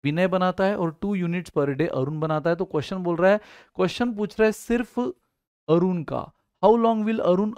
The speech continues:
alone take to do the work?" वर्क क्या करना है भाई? इक्कीस यूनिट बनाना है।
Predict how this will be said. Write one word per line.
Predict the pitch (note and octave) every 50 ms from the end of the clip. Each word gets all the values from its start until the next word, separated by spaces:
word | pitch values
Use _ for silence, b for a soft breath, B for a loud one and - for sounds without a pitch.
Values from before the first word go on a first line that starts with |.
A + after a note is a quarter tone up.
| - E3
alone | F3 G3 G3+ A3 A#3+ B3+ B3 A3+
take | G3 G#3+ G#3+ G3+ - -
to | G#3 D#3+
do | D3+ E3
the | D3+ E3+ E3
work?" | D#3 D3+ C3+ C3 - -
वर्क | C#3+ D#3+ E3 - -
क्या | F#3+ F#3+
करना | F#3 F3+ F#3 F#3 F#3
है | F#3+
भाई? | F3 E3 E3+ F#3 G3+ G#3 B B B B B
इक्कीस | - D#3 - - - G3+ E3+ E3+
यूनिट | F#3 F3+ F#3 E3
बनाना | C#3+ D3 C#3 C3 B2 A#2 A#2
है। | G#2+ -